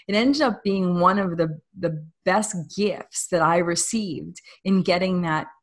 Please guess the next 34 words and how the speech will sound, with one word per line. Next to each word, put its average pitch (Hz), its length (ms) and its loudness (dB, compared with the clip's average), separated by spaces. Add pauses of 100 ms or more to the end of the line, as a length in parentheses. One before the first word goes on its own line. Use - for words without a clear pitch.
that 175 280 -4
feedback 262 720 -6
and, 160 280 -4
and 165 220 -4
receiving 175 640 -4
that 156 260 -4
note 185 500 0
that 156 120 0
I 143 120 0
was 156 220 -2
a 151 60 -2
zero. 185 420 -4 (880)
And 220 200 4
so 202 460 2 (420)
when 208 140 0
I 196 140 4
look 226 340 2
at, 190 220 0
you 190 80 -2
know, 175 100 0
well, 170 260 -2
gee, 185 340 -2
how 170 200 -2
do 190 140 2
I 170 120 4
get 165 340 0 (220)
to 170 120 -4
here? 180 840 -2 (360)
You 180 80 -6
know, 185 120 2
getting 196 400 2
to 185 140 -2
here 165 800 -4 (520)
involved 180 880 4